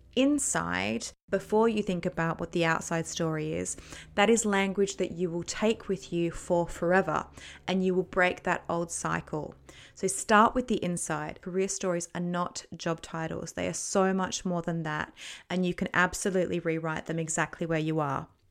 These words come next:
So let's walk through the steps that you can take today, this month, this week, to start rewriting your career story and maybe even fall back in love with the job that you currently have.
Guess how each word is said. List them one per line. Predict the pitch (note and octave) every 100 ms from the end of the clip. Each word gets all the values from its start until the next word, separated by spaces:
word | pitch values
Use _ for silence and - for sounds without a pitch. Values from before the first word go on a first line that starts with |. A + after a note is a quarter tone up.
| _ _ _ _ _ - - -
So | -
let's | G3 G3+ A#3+ B3+ -
walk | G3+ F#3 C4 -
through | - F#3 E3+ E3 E3+ F3+ - - -
the | G3
steps | - G#3 - -
that | -
you | G3+
can | G3+ A#3+
take | A3 F3 E3+ E3 - - - _ -
today, | - D4 B3+ A#3 A3+ A3 A3+ A3 - - -
this | C4+ -
month, | A3+ G#3 G#3 -
this | A#3+ -
week, | G3 F#3 F#3 - - - -
to | G#3
start | - G3+ F3+ F3 -
rewriting | F#3+ F#3+ F#3 F3 F3
your | E3+
career | - D#3+ E3 E3
story | - E3 D#3 D#3 -
and | E3+ F3+
maybe | G#3+ C4 C4+ C4 -
even | G#3 G3+ G3+
fall | F#3+ F#3
back | F3+ F3 -
in | E3+
love | E3 D#3+ E3 -
with | F3+ -
the |
job | F3+ E3 D#3+ D#3+
that | -
you | F3
currently | - D#3+ D3+ E3+
have. | D#3 D3+ - -